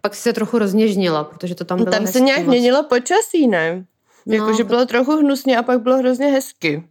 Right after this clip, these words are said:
Speaker 1: Bylo strašný vedro a my jsme byli nabalený a
Speaker 2: Jo.
Speaker 1: jak jsme šli do toho kopce, tak to bylo docela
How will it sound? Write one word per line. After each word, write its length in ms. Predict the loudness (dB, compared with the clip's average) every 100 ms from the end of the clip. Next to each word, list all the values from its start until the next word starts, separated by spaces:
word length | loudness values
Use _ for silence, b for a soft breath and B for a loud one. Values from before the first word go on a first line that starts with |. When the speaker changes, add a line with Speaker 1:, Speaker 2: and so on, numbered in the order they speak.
| _ -6
Speaker 1:
Bylo 160 | -4
strašný 480 | -4 -2 -4 0 0
vedro 260 | 0 0 -2
a 40 |
my 120 | -2
jsme 160 | -4 -6
byli 200 | -2 -2
nabalený 540 | -2 -2 -2 -2 -2
a 20 | -2
Speaker 2:
Jo. 60 |
Speaker 1:
jak 120 | -2
jsme 180 | -4 -12
šli 160 | -6 -6
do 60 |
toho 200 | -4 -4
kopce, 440 | -4 -8 -10 -8 -8
tak 260 | -8 -12
to 120 | -12 -10
bylo 220 | -4 -4
docela 540 | -4 -8 -8 -8 -8